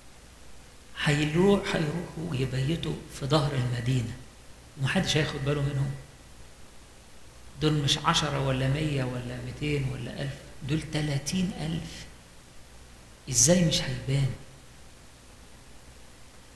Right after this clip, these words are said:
كان في حد يعني من اللي بيدرسوا في الكتاب المقدس وال-، والجغرافيا بتاعت الكتاب المقدس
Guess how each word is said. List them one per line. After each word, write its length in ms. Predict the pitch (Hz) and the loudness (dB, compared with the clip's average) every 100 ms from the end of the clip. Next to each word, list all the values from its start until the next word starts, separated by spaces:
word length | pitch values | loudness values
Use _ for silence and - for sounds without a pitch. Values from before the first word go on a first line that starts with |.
| - - - - - - - - - - | -20 -18 -16 -16 -16 -18 -18 -18 -16 -4
كان 120 | 139 | 2
في 160 | 123 165 | 2 4
حد 300 | - 165 143 | 6 6 6
يعني 300 | 143 147 135 | 6 6 6
من 80 | 139 | 4
اللي 260 | 135 135 | 2 0
بيدرسوا 340 | 127 135 - 143 | -2 0 0 0
في 60 | - | -6
الكتاب 260 | - 151 139 | -4 0 2
المقدس 720 | 131 127 - 147 135 123 - | 2 0 0 0 0 2 2
وال-، 360 | 131 117 117 113 - - - - - - | 0 -6 -6 -6 -8 -14 -18 -18 -16 -8
والجغرافيا 720 | 131 135 120 151 156 135 127 - | -2 -2 2 4 4 4 0 0
بتاعت 180 | 135 123 - | -2 -2 -4
الكتاب 220 | 131 147 | -2 -2
المقدس 720 | 131 123 - 139 131 131 | -2 -4 -6 -8 -6 -6